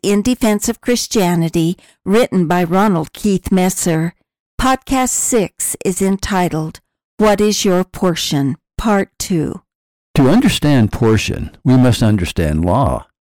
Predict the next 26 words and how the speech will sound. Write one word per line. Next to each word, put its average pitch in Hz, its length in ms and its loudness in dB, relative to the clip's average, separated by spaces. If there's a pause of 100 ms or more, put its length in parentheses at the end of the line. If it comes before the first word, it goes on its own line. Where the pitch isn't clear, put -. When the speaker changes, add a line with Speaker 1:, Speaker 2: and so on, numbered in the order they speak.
(300)
Speaker 2:
In 127 160 4
the 98 80 0
previous 147 480 2
podcast, 92 760 0
I 120 80 2
mentioned 113 520 4
that 98 200 -2
everything 131 480 4
is 101 100 2
governed 87 400 0
by 73 160 0
law 78 400 -6 (140)
and 147 160 4
that 135 100 0
laws 107 300 2
have 80 200 0
conditions. 82 760 -2 (540)
The 110 100 4
conditions 123 640 4
of 170 120 2
law 85 280 2
determine 101 560 0
the 95 80 0
portion. - 640 -2 (360)
For 139 100 0
example, 98 540 0